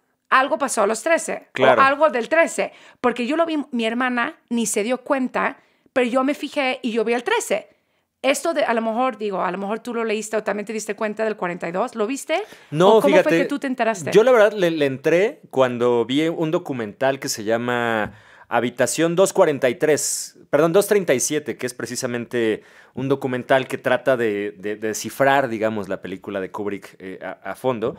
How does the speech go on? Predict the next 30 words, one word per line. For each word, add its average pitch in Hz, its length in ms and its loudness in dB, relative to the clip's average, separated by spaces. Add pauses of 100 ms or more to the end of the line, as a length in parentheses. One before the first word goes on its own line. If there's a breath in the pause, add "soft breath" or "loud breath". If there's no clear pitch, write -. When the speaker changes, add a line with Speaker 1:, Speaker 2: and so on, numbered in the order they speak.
(400 loud breath)
Speaker 2:
Y 117 80 -8
bueno, 143 180 4
ahí 143 120 4
mencionan 139 500 0
todas 117 280 0
estas 104 260 -10
teorías, 135 320 2
¿no? 170 240 -2
Y, 180 180 -18
y 196 120 -6
mira, 202 300 4 (280 soft breath)
finalmente 233 680 2
creo 202 200 2
que 208 100 0
le, 143 140 2 (100)
le, 127 200 -2
le 131 120 -6
estás 143 260 2
dando 143 200 0
un 143 80 -8
punto, 139 300 -6
¿no? 135 340 -6
Eh, 120 360 -2 (680 soft breath)
en 165 120 4
estas 294 300 0 (540)
megaproducciones 147 840 0
de 143 140 -4
Hollywood 127 460 -2
o, 104 180 -6
o, 107 60 -6